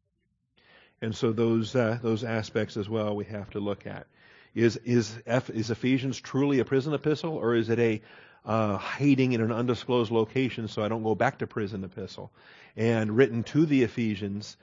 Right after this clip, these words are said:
in, uh, the way that it's written there? We'll talk about that when we get to Ephesians. I'm gonna, I make the case for the Ephesus imprisonment as the source.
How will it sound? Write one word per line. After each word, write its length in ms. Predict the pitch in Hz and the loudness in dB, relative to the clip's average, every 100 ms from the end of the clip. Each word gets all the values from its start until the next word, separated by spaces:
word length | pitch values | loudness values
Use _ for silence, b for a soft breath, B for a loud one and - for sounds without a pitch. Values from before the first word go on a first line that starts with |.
| b b - | b b -6
in, 400 | 117 113 110 110 | -2 0 0 -2
uh, 300 | 107 104 117 - | -2 -6 -8 -10
the 100 | 107 | -4
way 220 | 107 110 107 | 0 2 2
that 140 | 104 | 0
it's 180 | 101 - | -4 -2
written 340 | 101 87 98 | -2 -2 -2
there? 220 | 107 101 | -2 -2
We'll 120 | 98 117 | -2 0
talk 260 | 131 110 | 0 -2
about 240 | 113 110 104 | -4 -6 -4
that 160 | 104 | -6
when 80 | 98 | -6
we 80 | 101 | -6
get 160 | 104 | -8
to 140 | - 101 | -6 -10
Ephesians. 600 | - 104 98 101 113 - _ _ _ _ _ _ _ _ _ _ _ _ _ - b b b b | -8 -8 -10 -10 -18 -20 _ _ _ _ _ _ _ _ _ _ _ _ _ -20 b b b b
I'm 120 | 127 | 4
gonna, 180 | 131 120 | 6 6
I 120 | 123 | 4
make 180 | 123 - | 4 0
the 80 | |
case 260 | 120 127 123 | 0 2 2
for 120 | - | 2
the 160 | 113 113 | 0 2
Ephesus 500 | 113 117 113 110 117 | 2 0 -4 -6 -4
imprisonment 560 | 107 120 107 113 143 - - | -6 -4 -4 -4 -8 -10 -14
as 300 | 110 107 104 | -6 -4 -4
the 140 | 110 101 | -6 -8
source. 440 | - 107 143 - | -2 -2 -2 -6